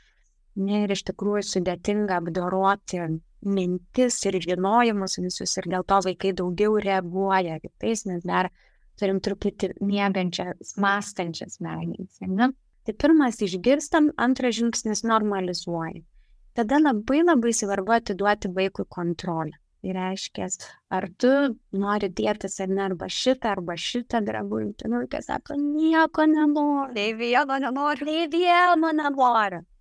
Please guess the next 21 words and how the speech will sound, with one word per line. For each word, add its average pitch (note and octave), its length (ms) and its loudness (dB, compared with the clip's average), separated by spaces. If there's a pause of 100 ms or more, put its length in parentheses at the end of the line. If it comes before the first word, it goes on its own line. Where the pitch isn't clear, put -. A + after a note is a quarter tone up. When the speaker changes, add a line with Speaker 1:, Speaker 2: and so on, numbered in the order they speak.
(220)
Speaker 1:
Gerai, G3 440 0
vėl A3 360 -2
grįžtam A#3+ 460 0
tada A#3+ 260 -2
į - 80 -12
pirmą B3+ 320 0
žingsnį, B3 480 0
išklausau. G#3 880 -2 (460)
Tai A3+ 80 -4
reiškia, - 380 -2
atrodo, A#3 580 0
kad A3 180 -4
tu - 80 -10
šiandien B3 600 0 (100)
tau A#3+ 240 0 (120)
taip A3+ 280 0
skauda A3+ 500 -2
rengtis, A3 320 -2
kad - 180 -8
tu - 120 -6
net A#3 260 2